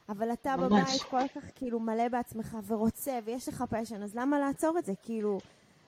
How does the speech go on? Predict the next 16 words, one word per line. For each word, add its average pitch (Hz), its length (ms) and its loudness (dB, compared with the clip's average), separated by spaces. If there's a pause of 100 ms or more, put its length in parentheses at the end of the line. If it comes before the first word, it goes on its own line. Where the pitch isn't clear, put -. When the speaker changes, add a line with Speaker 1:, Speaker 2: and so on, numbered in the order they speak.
(120)
Speaker 2:
ממש. 175 440 12
Speaker 1:
לכו 320 140 2
על 311 80 4
הכל. 202 600 -2 (240)
Speaker 2:
ואנשים 202 360 12
חו-, - 140 12
טועים 233 420 12
לחשוב 247 360 12
שה-, 165 320 12 (140)
החגיגה 165 720 10
הזאת 185 340 12
צריכה 190 360 10
להיות 214 300 12
כשיש 180 560 12
מיילסטון 185 460 12
חיצוני. 175 500 12